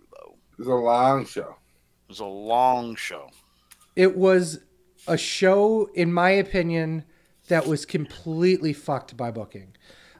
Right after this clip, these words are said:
Speaker 3: Um, not just from results-based, but where matches were on the card made no sense. This show should have opened with the six, the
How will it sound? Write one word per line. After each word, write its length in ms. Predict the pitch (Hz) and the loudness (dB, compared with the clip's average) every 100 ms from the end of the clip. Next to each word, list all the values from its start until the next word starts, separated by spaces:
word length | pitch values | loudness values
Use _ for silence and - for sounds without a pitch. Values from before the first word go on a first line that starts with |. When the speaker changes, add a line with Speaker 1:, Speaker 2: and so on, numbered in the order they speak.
| _ | _
Speaker 3:
Um, 540 | 151 143 143 139 131 - _ _ _ _ _ - - - | -2 2 2 0 -6 -12 _ _ _ _ _ -20 -14 -4
not 420 | 190 202 220 220 | -2 4 4 4
just 340 | 226 208 - | 4 2 2
from 540 | - 190 175 170 165 160 _ _ _ _ _ _ _ _ _ _ _ _ | 2 4 6 4 -2 -6 _ _ _ _ _ _ _ _ _ _ _ _
results-based, 1120 | 170 165 143 196 190 190 - 107 98 - - - _ _ _ _ | -4 0 6 6 4 0 -4 -4 -8 -16 -16 -18 _ _ _ _
but 300 | 196 175 147 - - _ | 4 4 2 -8 -20 _
where 400 | 127 131 180 208 | -18 -2 4 4
matches 460 | 214 208 190 190 156 | 6 4 4 0 -6
were 220 | 147 151 | -2 -2
on 100 | 139 | -2
the 60 | 127 | -4
card 500 | - 127 117 110 110 _ _ - | -8 -6 -6 -8 -12 _ _ -12
made 320 | 143 131 123 | -4 -4 -4
no 360 | 117 120 147 170 | -8 -4 4 4
sense. 640 | 170 160 117 120 - - - _ - - - - | 4 -2 -2 -6 -14 -18 -20 _ -20 -20 -14 8
This 160 | 185 | 8
show 260 | - - 170 | 8 6 4
should 200 | - 165 | 4 0
have 140 | - - | -2 -6
opened 680 | - 165 - 254 277 285 247 _ _ _ _ | 2 2 4 4 2 0 -6 _ _ _ _
with 480 | 156 175 170 143 131 147 | 4 6 6 2 -12 -2
the 120 | 160 | 0
six, 360 | 160 175 165 - | 2 0 0 -10
the 420 | 165 143 151 143 | -6 2 4 2